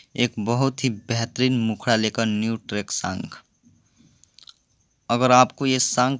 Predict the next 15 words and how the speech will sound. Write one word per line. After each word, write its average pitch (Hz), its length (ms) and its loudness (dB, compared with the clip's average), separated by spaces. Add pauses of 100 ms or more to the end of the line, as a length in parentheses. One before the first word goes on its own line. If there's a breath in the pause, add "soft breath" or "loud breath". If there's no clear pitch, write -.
फुल 131 280 -2
चाहिए 120 420 2
तो - 160 -12
हमारे 107 340 -4
नंबर 110 320 -4
पर 113 160 -6
कॉन्टैक्ट 104 500 -6
कर 107 120 -2
सकते - 400 -8
हैं 120 260 -4 (760 loud breath)
और 107 280 -2
ये 110 120 0
ले 107 200 0
सकते - 340 -4
हैं। 95 200 -6